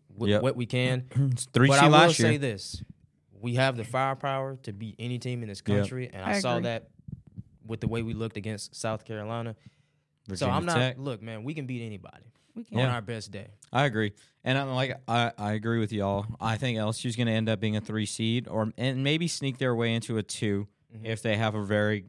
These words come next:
Speaker 2: very good S E C, uh, tournament.
Speaker 1: Yeah.
Speaker 2: But I'm gonna say their s-, their, their ceiling, I'll say, is an Elite Eight. Um, I think Final Four is capable too. But like
Speaker 3: Oh,
Speaker 2: Raven
Speaker 3: wow.
Speaker 2: said, they have so many good teams. It's, it's never
Speaker 3: There's a
Speaker 2: been
Speaker 3: lot of good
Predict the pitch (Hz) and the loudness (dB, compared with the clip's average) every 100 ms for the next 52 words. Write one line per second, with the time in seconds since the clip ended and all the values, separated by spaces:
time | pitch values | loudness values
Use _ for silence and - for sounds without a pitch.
0 | 98 101 101 95 95 - 98 - 101 101 | -10 -6 -4 -2 -2 -2 -4 -4 -6 -4
1 | 107 95 110 110 120 123 123 - 110 95 | -2 0 -2 0 -2 0 -2 -4 -14 -16
2 | - 120 120 123 131 131 127 127 107 98 | -8 0 2 2 0 -2 0 0 0 -2
3 | - - - 110 101 98 95 - - _ | -4 -6 -8 -2 0 0 -2 -6 -14 _
4 | _ _ _ _ _ _ _ _ _ _ | _ _ _ _ _ _ _ _ _ _
5 | 120 107 95 - 143 156 160 151 98 107 | -2 -2 -2 -2 -2 0 -2 -2 -4 -4
6 | - 110 98 95 92 90 92 - 85 92 | -2 -2 -2 -4 -6 -4 -4 -4 -4 -6
7 | - _ _ _ _ - 98 98 98 95 | -8 _ _ _ _ -12 -8 -8 -8 -8
8 | 98 - 104 117 175 - 156 147 151 139 | -10 -8 -6 -2 -2 0 2 0 0 -2
9 | 117 - 113 110 104 101 113 110 - _ | -2 -4 -4 -4 -8 -6 -4 -4 -6 _
10 | _ _ _ 127 120 117 - - 117 117 | _ _ _ 0 2 0 -4 -10 0 2
11 | 117 120 - 127 123 113 - _ - _ | 4 2 0 2 2 -2 -10 _ -20 _
12 | 123 117 123 - - 131 131 117 95 92 | -2 0 -2 -2 0 0 0 -2 -4 -2
13 | 110 104 - 110 92 - 92 101 131 123 | 0 0 -2 -4 -4 -8 -12 -4 -4 -4
14 | - - 123 - 156 160 135 131 127 120 | -8 -6 -6 0 2 2 2 2 2 0
15 | 131 | -8